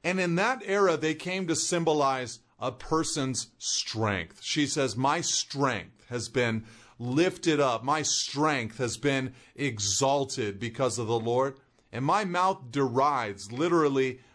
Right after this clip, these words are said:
broadens. It smiles at my enemies because I rejoice, God, in your salvation.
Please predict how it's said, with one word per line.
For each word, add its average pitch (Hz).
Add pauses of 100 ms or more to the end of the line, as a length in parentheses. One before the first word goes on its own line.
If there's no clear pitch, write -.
broadens. 120
It 139
smiles 135 (280)
at 143
my 135
enemies 120 (240)
because 131
I 147
rejoice, 123 (140)
God, 107
in 120
your 123 (200)
salvation. 107